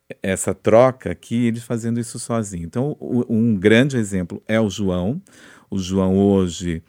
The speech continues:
ele se, ele sempre falou, "Eu quero ser um, um artesão design", né? É, assim como a Rose,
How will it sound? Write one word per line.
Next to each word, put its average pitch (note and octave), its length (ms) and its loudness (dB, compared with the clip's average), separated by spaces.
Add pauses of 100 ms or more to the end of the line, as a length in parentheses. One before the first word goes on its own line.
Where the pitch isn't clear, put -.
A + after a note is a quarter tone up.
(400)
ele G2 220 2
se, F#2 680 -2 (420)
ele F#2+ 240 0
sempre B2+ 320 4
falou, G2 360 0
"Eu F2+ 100 0
quero G2 240 0
ser F#2+ 260 0
um, F#2 380 -4
um F2+ 240 -4
artesão F2 560 -4
design", F2+ 720 -2 (380)
né? F#2+ 300 -2 (480)
É, F#2 840 -2 (960)
assim A#2 360 2
como F#2+ 220 2
a F2+ 40 2
Rose, B2 640 4